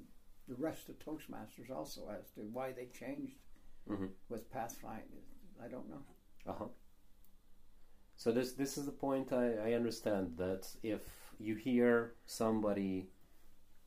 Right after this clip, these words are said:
Speaker 2: speaking on your native language, then you, of, of course, it's a different sort of judgment, because a lot of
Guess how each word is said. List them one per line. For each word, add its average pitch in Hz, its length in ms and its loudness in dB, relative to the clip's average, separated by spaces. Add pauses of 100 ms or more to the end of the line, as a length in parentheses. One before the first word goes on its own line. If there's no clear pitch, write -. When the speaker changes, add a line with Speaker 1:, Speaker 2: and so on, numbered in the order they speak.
(340)
Speaker 2:
speaking 104 840 2 (240)
on 107 200 4
your 95 140 2
native 95 380 0
language, 120 680 0 (680)
then 95 320 4
you, 95 180 4
of, 104 240 -2
of 98 220 -4
course, 107 240 6
it's 95 160 -2
a 104 40 0
different 101 380 4
sort 101 200 6
of 92 160 2
judgment, 87 560 0
because 87 400 0
a 95 60 2
lot 101 200 4
of 101 180 2